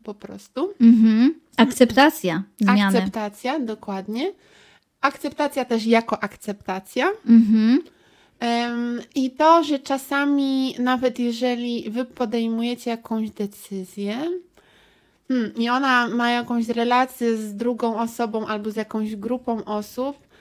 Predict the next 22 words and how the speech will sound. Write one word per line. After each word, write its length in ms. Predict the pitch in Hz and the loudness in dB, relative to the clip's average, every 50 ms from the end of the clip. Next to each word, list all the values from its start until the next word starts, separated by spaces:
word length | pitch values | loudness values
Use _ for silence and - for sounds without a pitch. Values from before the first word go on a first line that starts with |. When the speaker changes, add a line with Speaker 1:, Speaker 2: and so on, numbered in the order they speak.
| _ _ _ _ - | _ _ _ _ -6
Speaker 1:
i 120 | 233 240 | -2 0
oni 240 | 247 269 277 277 262 | 0 0 0 0 0
nie 240 | 262 254 254 240 233 | 0 0 0 0 0
podejmują 600 | 247 240 233 240 247 247 262 294 285 269 254 226 | 0 0 0 2 0 0 0 0 -2 -2 -2 -4
takiej 280 | 240 226 233 233 233 | -6 -6 -4 -4 -4
samej 340 | 233 - 262 269 269 254 247 | -4 -4 -4 -4 -4 -4 -2
decyzji, 500 | 226 233 226 226 - 226 220 226 233 220 | -2 -2 -4 -4 -6 -8 -2 2 4 4
jak 120 | 214 208 208 | 4 6 4
w 60 | 208 | 4
Speaker 2:
Mhm. 180 | 214 226 233 240 | 4 6 4 4
Speaker 1:
sensie 320 | 226 226 - - 226 220 | 2 0 -2 -4 -4 -2
rozchodzicie 760 | 233 233 233 233 - - 226 220 262 359 359 - - 247 240 | -2 -4 -4 -4 -6 -6 -4 -2 -2 -4 -2 -2 0 0 0
się, 360 | 240 - 240 233 247 285 285 285 - | -2 -4 -6 -4 -4 -4 -4 0 2
Speaker 2:
Mhm. 440 | 233 220 202 220 220 220 233 269 277 - _ _ _ _ _ _ _ _ - - - - - - - - - _ - | 2 4 4 4 4 4 4 2 0 -2 _ _ _ _ _ _ _ _ -20 -20 -20 -20 -20 -20 -20 -20 -18 _ -8
Speaker 1:
no 180 | 247 247 247 | -6 -6 -6
to, 520 | 240 - 269 254 254 247 240 240 240 240 240 247 | -6 -4 -2 0 2 2 2 2 2 0 -2 -2
no 200 | 247 247 247 240 | -4 -4 -4 -4
to 160 | - 254 254 | -4 -4 -6
trudno 640 | 254 - 254 247 233 214 196 175 175 175 180 185 202 _ - | -4 -2 -2 0 0 0 -2 -6 -8 -8 -12 -14 -14 _ 0
Speaker 2:
Mhm. 160 | 220 220 214 208 | 2 4 4 6
Speaker 1:
czasami. 460 | 214 208 214 214 208 214 226 247 254 - _ - | 4 4 4 6 4 4 4 2 0 -2 _ -20
Trzeba 360 | - - 233 220 226 226 214 | -10 -6 -6 -4 -2 -2 -4